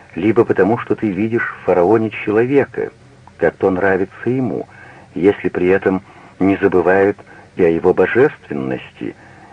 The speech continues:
либо же потому, что ты чувствуешь отсвет божества на себе самом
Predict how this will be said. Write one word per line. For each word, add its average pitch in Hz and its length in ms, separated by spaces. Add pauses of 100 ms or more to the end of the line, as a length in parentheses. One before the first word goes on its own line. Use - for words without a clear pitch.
(140)
либо 170 320
же 165 120
потому, 123 460
что - 180
ты 156 140
чувствуешь - 760
отсвет 139 480
божества 110 720
на 123 140 (140)
себе 98 300 (100)
самом 120 520